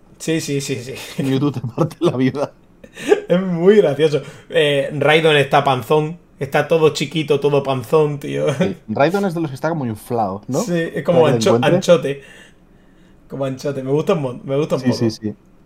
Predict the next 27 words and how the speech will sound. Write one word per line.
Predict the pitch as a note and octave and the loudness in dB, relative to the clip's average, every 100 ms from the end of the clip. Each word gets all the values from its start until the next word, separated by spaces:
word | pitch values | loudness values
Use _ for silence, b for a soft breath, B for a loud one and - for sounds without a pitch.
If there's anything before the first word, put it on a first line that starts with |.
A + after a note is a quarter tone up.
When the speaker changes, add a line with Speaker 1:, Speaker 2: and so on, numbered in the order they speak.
| - | -14
Speaker 1:
Me | C#3+ | -2
gusta | C#3 C#3+ | 0 0
un | C3 | -4
poco. | B2 A#2+ B2 b b b b - | -8 -12 -14 b b b b -2
Entonces, | D3+ C#3+ D3+ C#3 C3 C3 - - _ | -2 0 -2 0 -2 -4 -12 -20 _
quiero | - F3+ F3 | 0 2 2
decir, | D3 - - - | 0 -8 -14 -4
hay, | - - | -2 0
hay | G3+ | 0
que, | B3+ B3+ F3 | 4 4 4
hay | E3+ | 2
que | - C#3 | 0 0
respetar | C#3+ B2+ C#3+ C3+ B2+ | -2 -8 -4 -4 -4
también | A#2+ B2+ | -4 -6
un | A2+ | -8
poco, | A#2+ A2+ | -8 -8
porque | A#2 A#2 B2 C3 | -8 -8 -8 -6
es | C3+ | -6
un | C#3+ | -4
juego | - D#3+ D3 | 0 2 2
muy | C#3 D3 | 2 0
viejo, | C#3 D3+ E3+ E3 E3 - | 2 0 2 2 2 -2
la | C#3 C#3 C#3 A#2+ G#2+ | -6 -6 -6 -4 -4
consola | A#2+ A2+ C3 C#3 | -6 -8 -4 -2
tenía | C3+ C3+ | -2 -2
sus | C#3+ | -2
limitaciones. | C3+ C#3 C3 D3+ D3+ D3 | -2 -4 -4 -2 -2 -4